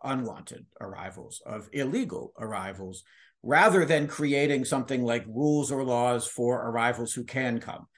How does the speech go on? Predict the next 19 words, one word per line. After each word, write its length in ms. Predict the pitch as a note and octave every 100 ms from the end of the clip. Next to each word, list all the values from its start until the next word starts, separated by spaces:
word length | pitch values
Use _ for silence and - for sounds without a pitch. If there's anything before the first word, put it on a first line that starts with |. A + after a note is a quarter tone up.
| _ -
There's 240 | C3 A2
nothing 400 | C3 F#3+ E3 D3
in 100 | C3
this 160 | A#2 G#2
law 300 | G2+ A2 A2
about 360 | A#2+ A2+ A2 A2
any 240 | D3 E3+
other 220 | D#3 C#3+ B2+
community, 480 | B2 G#2+ G2+ F#2
about 440 | F2+ F#2+ A2+ A2+ B2
a 40 |
broad 440 | G#2+ B2+ C3+ E3+ -
system 380 | C3+ A#2+ B2+
of 140 | A#2 G2+
rules, 460 | A#2 A2+ G#2+ G#2+ - - _
about 420 | B2+ A2 A#2+ B2
the 120 | C3 B2
idea 460 | A#2 A#2 C3 B2
of 520 | A#2+ B2 A2+ A2+ G#2+